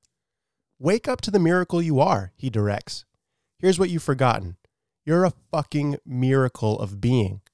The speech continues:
It isn't other people that are standing in your way. It isn't even your circumstances that are blocking your ability to thrive. It's yourself and the negative self-talk you keep telling yourself.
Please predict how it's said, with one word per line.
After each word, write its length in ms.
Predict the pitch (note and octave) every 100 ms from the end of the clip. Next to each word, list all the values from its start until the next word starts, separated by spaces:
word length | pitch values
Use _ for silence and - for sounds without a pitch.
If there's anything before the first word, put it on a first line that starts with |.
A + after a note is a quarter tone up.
| _ _ _ _ _ -
It 100 | D3
isn't 260 | D#3+ G3 -
other 200 | D3+ C#3+
people 300 | D3 C3+ B2
that 100 | A#2+
are 60 |
standing 400 | A#2 A#2 A2 A#2
in 80 | A2+
your 160 | C3 C3
way. 260 | G2 G2 - _ _
It 140 | - C3+
isn't 280 | E3+ F3+ F3+
even 200 | F3+ E3+
your 120 | A#2+
circumstances 720 | - D3+ D3 A#2+ A#2 G2+ G2
that 100 | G#2+
are 60 | G#2
blocking 380 | A2+ A2 G#2+ A#2
your 120 | A2
ability 400 | G2+ G#2+ G#2 G#2
to 80 | A2
thrive. 480 | A#2 C3+ G#2+ G2 _ _ _ -
It's 160 | C3
yourself 560 | A2+ - C#3+ C3 G#2 -
and 100 | A#2
the 60 | A2+
negative 380 | A2 A#2 C#3
self-talk 640 | - B2+ B2 - A2+ G#2+ _ _
you 140 | B2+
keep 320 | - C3 C3 - -
telling 280 | B2+ A#2+ A2
yourself. 460 | F#2 - F#2+ -